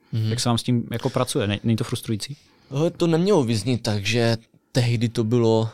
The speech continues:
Speaker 1: jako jednoduchý a dneska je to těžký. Právě bych řekl, ne, že naopak, ale má to taky jako svoje specifika, jo? Že dřív tam byl mnohem větší efekt z toho, co ty jsi tam vymyslel, jo? Že tam
Speaker 2: Mhm.
Speaker 1: byla obrovská škála v tom, jak ty s tím budeš pracovat,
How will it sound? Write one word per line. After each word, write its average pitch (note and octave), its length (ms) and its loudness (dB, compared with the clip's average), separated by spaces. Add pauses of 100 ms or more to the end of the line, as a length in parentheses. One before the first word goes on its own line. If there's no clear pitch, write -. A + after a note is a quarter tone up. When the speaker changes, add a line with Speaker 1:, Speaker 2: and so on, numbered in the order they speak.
(100)
Speaker 1:
jako A#2 320 -2
jednoduchý A#2 560 2
a - 20 -2
dneska A2+ 240 0
je A2 40 0
to A#2 60 0
těžký. - 340 -6
Právě A2 260 2
bych B2 100 2
řekl, C3 220 2 (1000)
ne, A#2+ 160 0
že D#3 100 2
naopak, C3 560 -2
ale B2+ 140 0
má B2+ 140 0
to C3 80 -6
taky C3 180 -4
jako C3 160 -6
svoje B2+ 240 -2
specifika, - 600 -8
jo? G2 120 -4
Že B2 160 -2 (100)
dřív A#2+ 560 -4 (800)
tam C#3 320 2 (380)
byl C#3 220 2
mnohem C#3+ 240 2
větší D3 260 0
efekt C3 240 -4
z - 80 -6
toho, A2+ 240 -4
co - 120 -6
ty B2+ 120 -4
jsi - 80 -4
tam B2+ 160 2
vymyslel, A2+ 500 -2 (200)
jo? A2 80 -2
Že A#2 80 2
tam C3 80 2
Speaker 2:
Mhm. B2+ 40 2
Speaker 1:
byla C3+ 140 2
obrovská C3+ 440 0
škála B2 340 0
v A#2+ 60 -10
tom, B2 140 0
jak A#2+ 120 0
ty B2 100 -6
s - 80 -4
tím B2 120 -2
budeš A#2 160 0
pracovat, G#2 540 -2